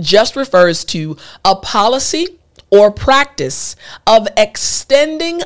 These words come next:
a nation's power and influence through territorial acquisition or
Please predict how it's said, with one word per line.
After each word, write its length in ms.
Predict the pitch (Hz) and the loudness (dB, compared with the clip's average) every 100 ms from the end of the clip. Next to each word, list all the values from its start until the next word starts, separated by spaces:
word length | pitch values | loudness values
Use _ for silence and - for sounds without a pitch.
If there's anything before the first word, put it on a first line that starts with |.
| - | -2
a 100 | 208 | 0
nation's 880 | 196 196 226 269 - 269 254 233 - | 0 0 -2 -2 -6 -8 -8 -10 -12
power 760 | - - 277 285 277 156 123 165 _ - - - | -14 -4 0 2 2 -2 -6 -12 _ -20 -20 -6
and 320 | 233 226 202 - | -2 -2 -4 -2
influence 880 | 262 302 311 302 165 151 156 - - - - | 0 0 -4 -4 -2 -2 -6 -10 -12 -14 -16
through 220 | 220 214 196 | -8 -8 -6
territorial 1300 | - - 262 294 311 330 - - 254 254 254 254 - | -8 -2 0 0 -2 -6 -8 2 4 6 4 2 0
acquisition 1000 | 190 220 - 202 156 190 226 - 254 294 - - - | -4 -4 -2 -2 2 0 0 -2 -4 -6 -10 -14 0
or 240 | 302 277 | 4 4